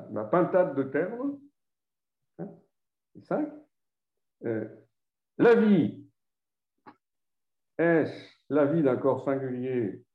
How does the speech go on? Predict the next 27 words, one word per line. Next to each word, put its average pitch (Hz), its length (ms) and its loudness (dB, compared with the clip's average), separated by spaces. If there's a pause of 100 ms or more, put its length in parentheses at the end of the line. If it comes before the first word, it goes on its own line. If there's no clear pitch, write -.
(1600)
ou 127 120 -10
bien 135 380 2
est-ce 131 260 0
la 120 120 2
vie 117 120 -4
d'un 107 100 -2
médecin 220 640 -6 (1400)
qui 165 560 -4 (240)
ferait 147 320 4
couple 143 300 2
avec 104 280 0 (240)
la 104 220 -4
longueur 139 500 2
de 98 100 -6
l'art 190 640 -4 (340)
par - 160 -10
sa 113 120 -6
propre 190 340 -2
brièveté ? 170 680 -2 (1900)
C'est 98 100 -14
souvent 147 240 4
ainsi 131 220 0
qu'on 101 140 -4
l'entend, 185 480 -2
ça - 120 -14
voudrait 92 320 -12
dire, 226 400 -8